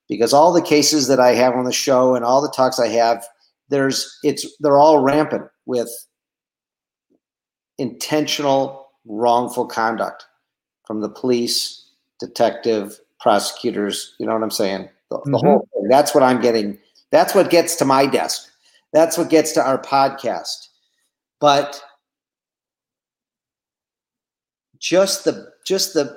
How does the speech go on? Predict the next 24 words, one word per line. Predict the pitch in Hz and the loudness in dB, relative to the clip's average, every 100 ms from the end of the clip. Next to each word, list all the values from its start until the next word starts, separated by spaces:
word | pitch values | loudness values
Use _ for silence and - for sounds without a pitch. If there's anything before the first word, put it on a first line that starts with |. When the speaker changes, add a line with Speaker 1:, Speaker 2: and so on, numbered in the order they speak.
| - | -4
Speaker 1:
the, | 143 139 | -4 -4
the, | 143 135 | -6 -4
the | 135 | -6
mistakes | 131 - - 147 139 - - - - - _ _ _ _ - | -4 -4 0 -2 -2 -6 -4 -4 -6 -16 _ _ _ _ -2
don't, | 143 123 - - _ _ _ | -2 -2 -10 -18 _ _ _
right? | 104 117 139 - _ _ _ _ - | -6 -4 -6 -10 _ _ _ _ -4
And | 147 | 2
those | 160 226 247 | 6 6 4
are | |
the | 202 139 | 2 2
ones | 139 139 135 | 0 -2 -4
that | 135 | -4
I'm | 131 | -4
wondering, | 135 143 131 135 131 127 - _ _ - | -2 -2 -2 -4 -4 -6 -10 _ _ -6
I | 147 | -2
don't, | 160 165 165 | 0 -2 -2
I | |
don't, | 165 | 0
I | 165 | -2
can't, | 170 151 - | 0 0 0
I, | 135 - - - | -6 -8 -16 -18
the | - | -14
question | - 160 156 151 | 0 0 2 -2
is, | 135 - - | -2 -4 -6